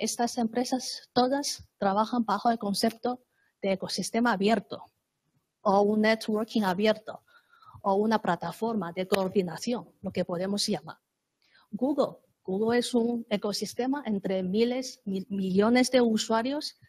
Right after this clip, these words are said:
millones de anunciantes y usuarios. Uber, entre conductores, pasajeros, y Airbnb, entre propietarios y turistas. Y todas esas empresas crean un ecosistema.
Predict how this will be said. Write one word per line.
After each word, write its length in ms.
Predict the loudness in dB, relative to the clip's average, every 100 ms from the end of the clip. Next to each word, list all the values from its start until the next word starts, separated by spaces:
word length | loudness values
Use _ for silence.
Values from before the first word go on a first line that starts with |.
| _ _ -12 -4
millones 600 | -2 4 4 4 2 0
de 200 | 2 2
anunciantes 1120 | 4 2 2 -2 -2 0 0 0 -4 -4 -8 _ _ _
y 140 | -2 0
usuarios. 800 | 0 0 -2 -4 -8 -10 -10 _ _ _ _
Uber, 500 | 2 4 4 0 -6 _ _ _
entre 380 | -8 -6 -4 -4
conductores, 600 | -2 -4 -2 2 2 2
pasajeros, 800 | 0 -4 0 0 0 -6 -12 -16 _ _ -6
y 160 | 0
Airbnb, 680 | 2 2 0 0 0 -2 -6 _ _ _ _ _ _
entre 560 | -2 0 2 0 0 -4 _ 0
propietarios 840 | 2 2 0 0 0 0 -4 -2
y 100 | -6
turistas. 720 | -6 -6 -6 -6 -14 -14 -18 _ _ _ _ _ _ _ _ _
Y 120 | -6
todas 420 | 2 2 2 -2
esas 120 | -4 -2
empresas 640 | -2 0 -2 -4 -10 -12 _ _
crean 380 | -2 -2 -4 -2
un 220 | -2 -2 -4
ecosistema. 840 | -8 -6 -8 -8 -8 -8 -8